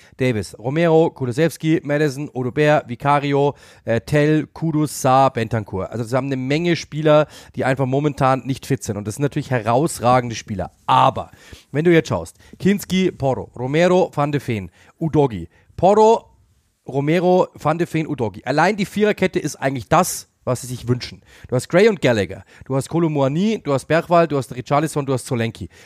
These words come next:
Das ist eine mehr als ordentliche Mannschaft und ist nah an dem dran, was sie eigentlich spielen lassen wollen würden. Klar, da fehlt vielleicht dann noch, wen, mit wem kann, über wen kann man diskutieren? Vicario, klar.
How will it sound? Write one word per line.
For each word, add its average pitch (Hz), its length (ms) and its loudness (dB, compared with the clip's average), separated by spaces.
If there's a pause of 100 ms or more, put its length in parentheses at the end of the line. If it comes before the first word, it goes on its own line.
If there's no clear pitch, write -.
(120)
Das 123 120 -4
ist - 300 -6
eine 131 180 -2
mehr 135 400 2
als - 180 -4
ordentliche 147 440 0
Mannschaft 151 420 -2
und 131 60 -6
ist - 240 -10
nah 123 300 4
an 135 180 -4
dem 139 220 -4
dran, 139 260 -2
was 139 120 -4
sie - 120 -10
eigentlich 147 400 -2
spielen 156 340 -2
lassen 131 400 -2
wollen 123 380 -2
würden. 127 340 0 (300)
Klar, 180 340 4 (300)
da 131 80 -2
fehlt - 360 -2 (140)
vielleicht 147 460 0
dann 175 100 -2
noch, 175 220 0
wen, 143 80 -4
mit 139 100 -6
wem 156 140 -4
kann, 156 140 -4
über 143 200 -2
wen 156 140 -4
kann 147 120 -4
man 139 60 -4
diskutieren? 170 480 -4
Vicario, 180 640 2
klar. 165 360 2